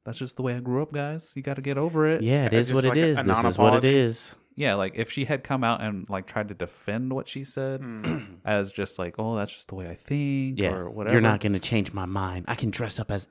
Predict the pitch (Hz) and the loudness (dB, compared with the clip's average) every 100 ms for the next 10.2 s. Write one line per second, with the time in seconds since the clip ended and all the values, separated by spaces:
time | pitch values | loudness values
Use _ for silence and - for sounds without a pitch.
0 | 160 139 117 - 127 113 - 131 117 113 | 4 6 4 2 -2 -4 -4 0 0 0
1 | 107 110 113 95 - _ - - 82 80 | -2 0 0 0 -6 _ -4 -2 -2 -8
2 | 151 131 139 139 139 131 135 131 127 120 | -16 -4 0 0 4 6 6 4 -2 -2
3 | 123 120 - 123 110 - 120 123 117 - | -4 -4 -14 -14 -8 -2 -2 -2 -8 -4
4 | 117 117 113 110 110 101 98 - - _ | -2 -2 -4 -6 -6 -8 -10 -14 -20 _
5 | _ _ _ _ _ _ _ _ 113 104 | _ _ _ _ _ _ _ _ -4 -2
6 | 101 - _ - 110 - 120 107 117 - | -2 -6 _ -8 -8 -8 -10 -2 -2 -2
7 | 135 - _ _ _ _ _ _ _ _ | -10 -12 _ _ _ _ _ _ _ _
8 | _ _ _ _ _ _ _ _ _ _ | _ _ _ _ _ _ _ _ _ _
9 | _ _ _ _ _ 98 87 95 90 - | _ _ _ _ _ -10 -8 -8 -10 -10
10 | 101 104 | -14 -14